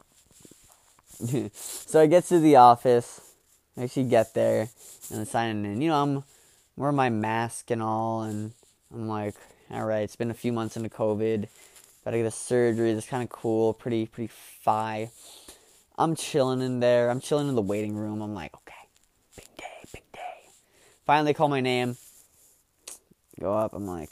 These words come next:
"All right, what do I do?" There's, like, a few questions asked, make sure, making sure my identity is my identity, you know, something like that. So, I walk into the, it's like a waiting room, but, like, in the doctor's, or, or in, like,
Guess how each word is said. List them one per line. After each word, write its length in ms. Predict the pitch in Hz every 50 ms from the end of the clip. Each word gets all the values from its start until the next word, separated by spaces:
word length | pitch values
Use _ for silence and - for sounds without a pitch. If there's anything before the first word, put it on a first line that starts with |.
| - 113
"All 60 | 117
right, 280 | 78 87 117 131 127 120
what 160 | 110 110 110
do 100 | 113 117
I 100 | 113 110
do?" 400 | - 120 127 131 123 117 113 123 - _ _ _ _ _ _ _ _ _ _ _ _ _ _ -
There's, 160 | 175 180 170
like, 140 | 180 165 117
a 40 | -
few 240 | - - 143 131
questions 480 | - - 147 127 123 - - 127 123 120
asked, 320 | 117 117 117 117 113 -
make 220 | - 120 117 110 -
sure, 180 | 123 117 - -
making 320 | 113 113 110 - 120 113
sure 220 | - - 120 113 113
my 200 | 113 113 110 110
identity 520 | 110 104 - 113 107 110 110 104 107 107
is 80 | 104 101
my 160 | 104 98 98
identity, 360 | 104 92 107 101 104 101 87
you 80 | 101 90
know, 100 | 78 -
something 320 | - 101 95 - - 107
like 160 | - - -
that. 260 | - - - - - - _ - - - - - - - - - - - - - - _ _ _ _ _ _ _
So, 500 | - - 147 143 135 131 127 127 123 127 - - -
I 60 | -
walk 340 | 123 131 135 135 135 135 -
into 720 | 135 135 131 131 127 120 - - - 127 123 123 123 120
the, 460 | 117 113 113 113 113 110 113 120 123 120 - - _ _ _ _ _ _ _ _ _ _ _ _ _ _ _ _ _ _ _ _ _ _ _ _ _ -
it's 100 | - -
like 100 | 180 175
a 100 | 180 151
waiting 460 | 123 107 117 120 123 120 131 135 139
room, 340 | 135 131 135 139 139 135 120
but, 140 | 120 113 82
like, 280 | 104 110 110 - - _ _ _ _ _ _ _ _ _ _
in 100 | - 123
the 100 | 120 117
doctor's, 800 | 107 98 - 110 110 113 113 - - 127 123 120 120 117 113 - - _ -
or, 240 | 107 117 120 120 -
or 100 | - 127
in, 80 | 135 127
like, 180 | 123 123 117